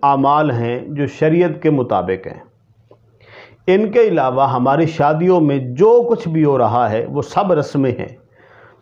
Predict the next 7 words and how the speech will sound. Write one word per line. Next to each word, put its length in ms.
और 180
हर 380
इलाके 520
की 220
अलग-अलग 600
रस्में 360
हैं। 160